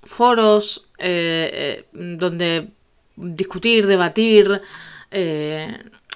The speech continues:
hace muchos años, antes incluso de las redes sociales, eran, eran espacios, eh, sumamente importantes de, de debate, de encuentro, eh, porque eran los foros de toda la vida, ¿no? Donde uno se, se, se, <laughs> se metía a hablar,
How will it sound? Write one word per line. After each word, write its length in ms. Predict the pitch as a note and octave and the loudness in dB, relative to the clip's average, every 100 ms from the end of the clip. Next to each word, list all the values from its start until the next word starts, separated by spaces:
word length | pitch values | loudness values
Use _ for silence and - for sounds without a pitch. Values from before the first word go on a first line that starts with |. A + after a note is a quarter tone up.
| - - | -18 -6
hace 260 | G3 - | -4 -2
muchos 320 | F#3 F3 F3 | -4 -6 -2
años, 260 | G3 G3+ F3+ | 0 0 -2
antes 300 | F#3+ G3 - | -4 -4 -4
incluso 280 | F3 D#3+ E3+ | -8 -8 -6
de 60 | |
las 120 | E3 D#3+ | -6 -6
redes 160 | E3 | -8
sociales, 400 | D#3 - G#3 G3+ | -6 0 0 0
eran, 220 | D#3 D3 - | -8 -12 -12
eran 280 | D#3+ D#3 D#3 | -12 -12 -14
espacios, 640 | - D3+ - - - - _ _ | -12 -12 -10 -16 -18 -20 _ _
eh, 300 | - D#3+ D#3+ D#3+ | -16 -14 -14 -14
sumamente 420 | - F3+ E3+ E3 | -8 -8 -8 -10
importantes 720 | D3+ D3 - F#3 B3+ G#3 D#3+ | -12 -16 -4 -2 -2 -6 -10
de, 340 | D#3 D3+ C#3 - _ - _ _ | -10 -10 -12 -14 _ -20 _ _
de 100 | E3 | -10
debate, 540 | C#3+ E3 G3 G3 F3+ | -2 2 2 2 -4
de 60 | E3+ | -4
encuentro, 840 | E3 D3+ F#3 G#3 G#3 - F3+ F#3+ - - - - _ | -8 -2 2 4 2 0 -6 -6 -10 -20 -20 -20 _
eh, 440 | - E3 D#3 D3+ | -10 -8 -8 -10
porque 200 | F3 E3 | -12 -2
eran 140 | G#3+ A3 | 0 0
los 100 | E3 | -4
foros 420 | - F3+ B3 D3+ | -4 0 0 -2
de 100 | D3 | -4
toda 180 | F3+ D#3+ | -2 0
la 60 | |
vida, 280 | C3 - D#3 | 0 -2 -4
¿no? 160 | E3 D#4+ | -4 -6
Donde 200 | A#3 D#3+ | -6 -8
uno 100 | E3+ | -10
se, 140 | - - | -12 -14
se, 460 | D#3+ E3+ D#3+ D3 C3+ | -12 -12 -10 -12 -14
se, 300 | - - - _ - | -14 -14 -16 _ -4
<laughs> 200 | G3 E3+ | -4 -2
se 100 | F3+ | -2
metía 320 | F#3+ E3 E3+ | -2 -2 -2
a 40 | E3+ | -2
hablar, 400 | D#3+ E3 E3+ | -2 -2 -4